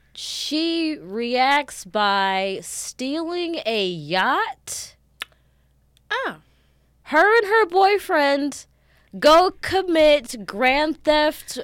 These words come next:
Speaker 2: When white people get
Speaker 1: marina.
Speaker 2: mad, they
Speaker 1: I
Speaker 2: get
Speaker 1: don't know what
Speaker 2: fucking
Speaker 1: you
Speaker 2: mad.
Speaker 1: call it. I don't know.
Speaker 2: Like, they go off the fucking
Speaker 1: But here's the thing
Speaker 2: hinges.
Speaker 1: that tore it for me, though. She did not go to jail at all.
Speaker 2: <laughs> Well, duh. <laughs>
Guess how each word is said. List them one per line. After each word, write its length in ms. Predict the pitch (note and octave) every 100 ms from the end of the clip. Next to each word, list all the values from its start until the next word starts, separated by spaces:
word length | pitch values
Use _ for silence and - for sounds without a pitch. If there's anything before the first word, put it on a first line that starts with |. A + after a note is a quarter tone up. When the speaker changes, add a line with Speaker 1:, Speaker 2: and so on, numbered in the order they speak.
| - -
Speaker 2:
When 220 | F#3+ G3
white 240 | A3+ D4+
people 200 | B3+ G3
get 160 | F#3+ A#3
Speaker 1:
marina. 480 | B3 A#3 C4+ D4 D#4
Speaker 2:
mad, 140 | D#4
they 40 | C4+
Speaker 1:
I 40 |
Speaker 2:
get 60 | F4
Speaker 1:
don't 140 | D4+
know 140 | C#4 C#4
what 140 | C4+
Speaker 2:
fucking 140 | -
Speaker 1:
you 60 | D#4+
Speaker 2:
mad. 60 | C#4+
Speaker 1:
call 300 | A#3 B3 A3+
it. 120 | F#3
I 120 | G3+
don't 260 | C#4 B3 A#3
know. 200 | A3 G#3+
Speaker 2:
Like, 160 | E3 D3+
they 100 | G#3
go 100 | G#3
off 200 | E3+ E3
the 80 | D#3
fucking 180 | -
Speaker 1:
But 140 | D4+ C#4+
here's 180 | G4 A4
the 60 |
thing 220 | G#4 F#4+ F#4
Speaker 2:
hinges. 0 |
Speaker 1:
that 140 | C4+
tore 300 | - C4+ D4+
it 80 | C4+
for 160 | - A3+
me, 200 | F#3+ F3+
though. 360 | D#3+ C3+ A#2+ - _ - _ _ _ _ _ _
She 200 | - C#4+
did 140 | E4
not 200 | D#4+ C#4 A#3
go 160 | A3+
to 160 | A3 A3+
jail 420 | F#3 G#3 G#3 G3 -
at 180 | F#3 F#3
all. 360 | D#3+ D#3 C3+ - -
Speaker 2:
<laughs> 100 | -
Well, 680 | B3 C3+ D#3 D3+ C#3 C#3+
duh. 280 | C3+ D#3+ D3 F3
<laughs> 360 | B3 C4 A3